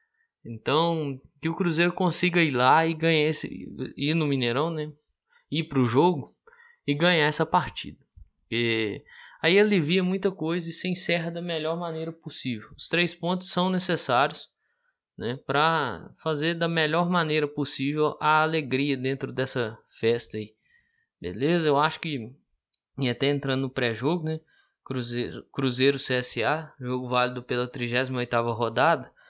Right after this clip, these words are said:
Antes eu vou explicar o porquê que eu tô fazendo esse pré-jogo hoje.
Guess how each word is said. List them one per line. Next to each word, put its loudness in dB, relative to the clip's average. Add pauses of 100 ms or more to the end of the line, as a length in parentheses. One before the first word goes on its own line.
(280)
Antes 0
eu 0
vou -2
explicar -2
o -6
porquê -6
que -12
eu -10
tô -6
fazendo -8
esse -14 (100)
pré-jogo -2
hoje. -2